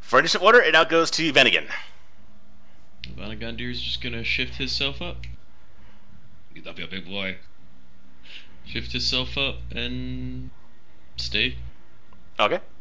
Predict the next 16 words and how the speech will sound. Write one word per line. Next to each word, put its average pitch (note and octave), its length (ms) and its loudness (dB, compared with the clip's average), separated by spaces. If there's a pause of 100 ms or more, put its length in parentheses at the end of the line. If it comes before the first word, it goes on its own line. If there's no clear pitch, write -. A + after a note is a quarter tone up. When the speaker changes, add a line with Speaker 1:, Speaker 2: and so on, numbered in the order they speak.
(180)
Speaker 2:
I - 40 -6
guess. A2 140 -6
Speaker 1:
Then G#2+ 140 4
it G2 80 0
goes G#2+ 280 4
Speaker 2:
Or, B2+ 100 -2 (180)
or B2 40 -4
can B2+ 200 -6
I B2 80 -2
move B2+ 240 -2
up A2 180 -2
two? G#2+ 300 -4 (420)
Speaker 3:
You C3+ 80 -6
can C3+ 100 -8
move C#3 140 -6
up B2+ 80 -8